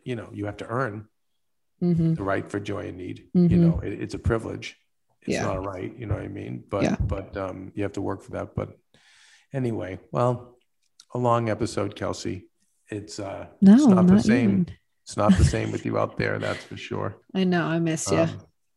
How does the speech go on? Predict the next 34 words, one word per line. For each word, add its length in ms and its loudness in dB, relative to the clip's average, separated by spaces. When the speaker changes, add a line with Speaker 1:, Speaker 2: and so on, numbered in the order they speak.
Speaker 1:
yeah, 240 -6
I 40 -6
miss 260 -8
you 80 -14
too, 200 -12
honey. 240 -12
Miss 180 -8
you 60 -10
too. 400 -10
Um, 400 -6
next 300 -4
week, 240 -2
I'm 80 -2
sure 600 -2
we'll 160 -10
have, 340 -10
uh, 220 -10
more 220 -10
to 40 -8
go 180 -10
over. 200 -8
Do 100 -8
you 60 -8
have 240 -8
any 240 -10
tips 340 -12
at 80 -10
all, 200 -8
Kelsey? 420 -12
Speaker 2:
Do 80 -20
I 60 10
have 100 10
any 220 6
tips? 500 4